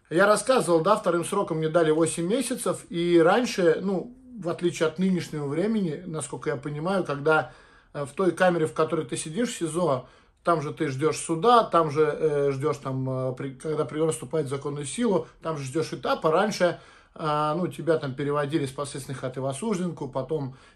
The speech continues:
перевозили на пересылку, потом только везли на зону. И вот меня осудили, перевели в осужденку. Я вкратце уже об этом рассказал, и щас постараюсь так коротенечко,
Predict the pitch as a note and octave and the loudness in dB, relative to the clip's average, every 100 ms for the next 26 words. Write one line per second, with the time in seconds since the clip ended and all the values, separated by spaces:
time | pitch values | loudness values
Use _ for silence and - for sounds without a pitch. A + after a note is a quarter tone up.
0 | _ C#3 C#3+ C#3 C3+ C3 C#3 C#3 C3+ A3+ | _ -6 -4 -4 -4 -4 -4 -6 -2 -2
1 | A#3 B2 C#3 F3+ E3 D3 C3 D#3+ F3 D#3 | -2 -2 -2 -2 -4 -6 -4 -4 -4 -2
2 | D3+ B2+ C3 G3 F#3+ F3+ F3+ - E3 C#4 | -2 -2 -2 -2 -2 -2 -2 -2 -4 -2
3 | B3+ - C#3 D#3 F#3 F3+ F3 E3+ D#3+ C3 | -4 -4 -4 -2 -4 -4 -4 0 -2 -2
4 | - - - - - D#3 G#3 B3 - E3+ | -10 -18 -20 -12 -6 -4 0 0 2 0
5 | E3 E3 E3 E3 F3 - G3+ D#4+ B3 - | 2 0 0 -4 -6 -4 -4 2 2 2
6 | A#3 - - E3 F#3 F#3+ - D#3 D#3 D#3 | -4 -6 0 2 2 0 0 -2 0 0
7 | D3+ F#3+ F#3 D#3+ - C#3+ A#2 | 0 0 -2 -4 -2 -2 -2